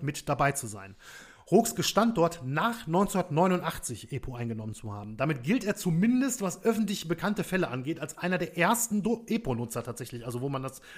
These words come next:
nachweisen kann. Denn EPO hat ja wirklich, ich hab's ja eben gesagt, seine absolute Hochzeit erst im Laufe der neunziger gehabt. Aber, ähm,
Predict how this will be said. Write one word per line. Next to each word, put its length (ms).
nachweisen 540
kann. 320
Denn 160
EPO 260
hat 80
ja 120
wirklich, 300
ich 100
hab's 100
ja 80
eben 120
gesagt, 280
seine 180
absolute 320
Hochzeit 340
erst 200
im 100
Laufe 320
der 80
neunziger 400
gehabt. 380
Aber, 560
ähm, 600